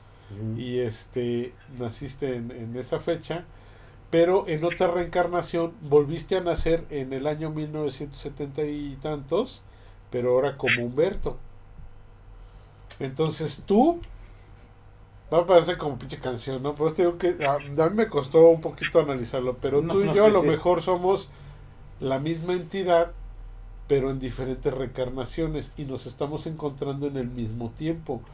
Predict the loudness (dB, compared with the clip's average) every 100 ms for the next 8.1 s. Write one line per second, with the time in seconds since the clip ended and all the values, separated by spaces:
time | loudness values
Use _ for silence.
0 | -20 -20 -8 -8 0 2 2 2 -6 2
1 | 2 2 -4 -2 -4 -4 -6 -6 -6 -6
2 | -10 -10 -8 -2 0 0 -2 -2 0 0
3 | -2 -4 -6 -4 0 0 2 4 4 2
4 | 0 0 0 0 0 0 -2 -2 0 2
5 | 4 2 0 -8 -10 -18 -18 -8 -6 -2
6 | -2 -2 -6 -10 -8 -6 -6 -8 -14 -4
7 | 2 2 2 -6 0 2 2 0 0 -2